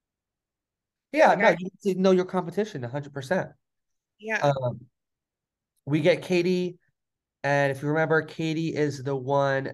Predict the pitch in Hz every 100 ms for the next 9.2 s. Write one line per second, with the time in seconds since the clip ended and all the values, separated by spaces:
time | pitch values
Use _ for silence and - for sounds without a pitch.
0 | - 131 123 123 123 - 180 185 - 170
1 | 170 143 139 139 - 139 123 - 170 165
2 | 156 - - _ _ _ _ _ _ 127
3 | 127 127 117 185 226 190 170 170 160 151
4 | 170 165 165 151 - 170 175 175 131 131
5 | 135 131 - _ _ _ _ _ _ _
6 | _ _ _ _ _ - _ _ _ _
7 | 127 127 139 143 151 143 135 143 143 135
8 | 131 135 135 131 120 123 127 127 151 151
9 | 175